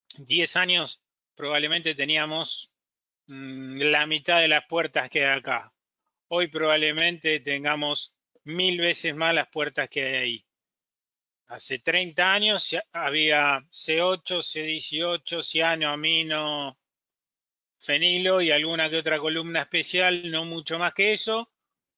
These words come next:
para un mercado más que nada apuntado al farmacéutico, con todo lo que eran la U S P y las Ls de la U S P o la farmacopea europea, pero bueno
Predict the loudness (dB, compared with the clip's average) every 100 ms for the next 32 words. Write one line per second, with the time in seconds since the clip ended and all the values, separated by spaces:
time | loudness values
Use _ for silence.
0 | 0 2 2 0 -2 0 0 2 2 2
1 | 0 -2 0 2 2 2 -2 -6 -2 0
2 | 0 -4 -4 -4 -2 -2 -4 -6 -4 -6
3 | -4 -2 -2 -2 -2 -2 -2 -6 _ _
4 | _ _ -2 -2 0 -2 -4 -2 0 2
5 | 4 2 2 0 -2 0 2 0 0 0
6 | 0 -4 -6 -8 0 2 4 2 -2 -6
7 | -8 -8 -10 -12 -12 -6 -4 -2 -2 2
8 | 2 2 -2 _ _ _ -4 0 0 -2
9 | -4